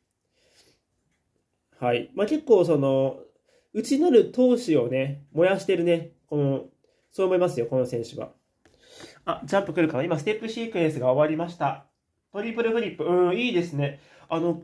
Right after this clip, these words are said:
スケーティングのね、あ、ジャンプの流れがほんと坂本花織選手みたいにやっぱ流れるね。うん、全体的にやっぱそういう感じがする。はい。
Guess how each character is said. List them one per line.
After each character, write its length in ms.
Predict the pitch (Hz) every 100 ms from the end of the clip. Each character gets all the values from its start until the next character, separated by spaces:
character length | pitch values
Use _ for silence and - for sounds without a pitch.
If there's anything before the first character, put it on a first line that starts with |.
| _
ス 180 | - -
ケ 220 | - 359
ー 80 | 359
テ 80 | 330
ィ 100 | 302
ン 40 |
グ 120 | 277 254
の 200 | 254 240
ね、 260 | 214 139
あ、 220 | 156 165 160
ジ 80 |
ャ 80 | 262
ン 80 | 269
プ 80 | 208
の 100 | 156
流 280 | 151 165 180
れ 100 | 156
が 100 | 131
ほ 120 | 185
ん 20 |
と 80 | 165
坂 240 | 175 233
本 240 | 247 254 254
花 180 | 262 262
織 200 | 262 262
選 240 | 262 247
手 100 | 190
み 120 | 143
た 120 | 139
い 60 | 127
に 80 | 127
や 80 | 127
っ 20 |
ぱ 240 | 123 - - _ _ _ 151
流 140 | 202 262
れ 140 | 269 269
る 140 | 151
ね。 320 | 143 175 143 - -
う 280 | 147 151 139
ん、 40 |
全 160 | 185 196
体 160 | 220
的 260 | 214 208 202
に 80 | 190
や 140 | 185
っ 60 | 180
ぱ 80 | -
そ 140 | 151
う 40 | 156
い 40 |
う 60 | 151
感 200 | 147 139
じ 80 |
が 100 | 139
す 100 | 143
る。 260 | 135 120 - _ _ _ _ _ _ _ _ _ _ _ _ _ _ _ _ _ _
は 120 | 233
い。 220 | - -